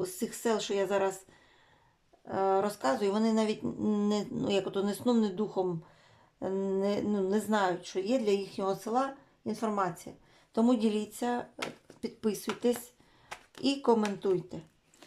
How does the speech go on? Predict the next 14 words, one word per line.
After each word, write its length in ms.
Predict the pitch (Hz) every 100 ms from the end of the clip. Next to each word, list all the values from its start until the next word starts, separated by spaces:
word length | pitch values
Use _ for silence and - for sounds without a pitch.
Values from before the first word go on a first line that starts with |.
| - _ _ _ -
Е, 580 | - 202 190 190 - - - _ _ _ -
Новопідгороднє. 1080 | 262 277 269 247 214 247 202 170 165 165 - _ _ _ _ _ _ _ _ _ _ _ _ _ _ _ _ _ _ -
Так, 340 | 208 185 -
е, 520 | - 190 185 180 180 269
Новопідгороднє 1600 | 196 220 262 240 226 - _ _ - 214 220 240 220 190 190 190
село. 580 | - 190 180 180 175 - - -
А, 140 | 208
вже 140 | 202
було, 340 | 220 208 190 185
да? 240 | 202 240 240
Так. 180 | 180 165 - - - -
Новопідгороднє 800 | 208 214 - 208 196 233 240 220
було. 280 | 196 185 180
Тепер 360 | 196 208 -